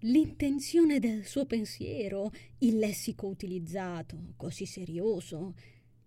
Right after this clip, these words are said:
In sostanza, non so cosa succeda, men che meno chi Nazar sia. So soltanto d'avvertire cose che non mi appartengono. Quando lo vorrei disperatamente, lui non sempre corre in mio aiuto,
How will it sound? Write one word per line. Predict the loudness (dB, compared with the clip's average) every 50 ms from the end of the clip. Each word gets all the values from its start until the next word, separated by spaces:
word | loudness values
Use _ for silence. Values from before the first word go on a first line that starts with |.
| _ -20 -20 -20 -12
In | -8 -6 -6 -6
sostanza, | -6 -8 -10 -12 -12 -12 -10 -10 -8 -6 -6 -6 -8 -8 -10 -10 -8 -8 -8 -10 -12 -16 -20 -20 -20 -20 -20 -20 -20 -20 -20 -12
non | -8 -6 -6 -4 -6 -6
so | -6 -8 -8 -8
cosa | -8 -10 -12 -12 -12
succeda, | -12 -12 -12 -14 -14 -12 -10 -10 -8 -8 -8 -10 -12 -14 -18 _ -20 -20 _ -20 -20 -20 _ -20 -20 -20 -20 -20 -12
men | -6 0 4 8 8 8 8
che | 6 4 2
meno | 2 2 0 -2 -6 -8 -6
chi | 0 4 4
Nazar | 4 4 4 2 -2 -4 -4 -4 -4 -4 -4
sia. | -6 -6 -8 -8 -8 -8 -10 -14 -20 -20 -20 -20 -20 -20 -20 -20 -20 -20 -20 -20 -20 -20 -20 -20 -20 -20 -20 _ -20
So | -12 -10 -10
soltanto | -10 -8 -10 -10 -8 -4 -4 -4 -4 -2 -4
d'avvertire | -2 -2 -2 -4 -2 -4 -4 -4 -4 -2 -2 -2 -2 -2 -4
cose | -6 -8 -8 -6 -6 -8 -10
che | -8 -6 -4
non | 0 0 0 0 0
mi | 0 -2
appartengono. | -2 -4 -4 -8 -10 -10 -10 -14 -14 -14 -14 -14 -14 -14 -14 -14 -14 -18 -20 -20 -20 -20 -20 -20 -20 -20 -20 -20 -20 -20 _ -20 _ _ _ -20 -20 -20 -20 -18
Quando | -12 -8 -4 -4 -2 -2
lo | 0 -2 0
vorrei | 0 0 0 0 2 0 0 0 -2
disperatamente, | -2 -4 -4 0 0 0 2 2 0 -4 -4 -4 -4 -4 -2 0 0
lui | 0 2 0 0 0
non | 0 0 2 0 0 -2
sempre | -4 -4 -4 -4 -2 -2 -4 -4 -4 -6 -6 -4
corre | 2 2 2 2 2 0
in | -2 -2
mio | -2 -2 -2
aiuto, | -2 -4 -6 -6 -8 -8 -8 -8 -8 -10